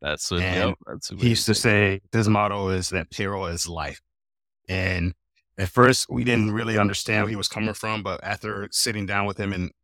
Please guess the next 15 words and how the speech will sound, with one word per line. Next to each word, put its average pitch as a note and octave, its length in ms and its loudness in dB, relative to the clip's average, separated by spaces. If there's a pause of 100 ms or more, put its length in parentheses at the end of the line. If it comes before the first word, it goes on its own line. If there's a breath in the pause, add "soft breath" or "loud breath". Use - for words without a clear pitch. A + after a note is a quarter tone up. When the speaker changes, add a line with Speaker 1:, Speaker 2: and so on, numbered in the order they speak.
(120)
Speaker 2:
recording G#2+ 460 -12
with A2 80 -14 (100)
him, A2 80 -20 (600)
it's A2 120 -2
the G#2+ 140 6
same A2 260 4
sentiment G2+ 400 2
that F2+ 160 -8
you F#2+ 100 -10
just - 180 -2
shared, F2 460 -2 (320)
uh, E2 160 -4
Jody. E2+ 480 -10
Speaker 1:
Yep. F#2 140 -8
Speaker 2:
It's - 220 -2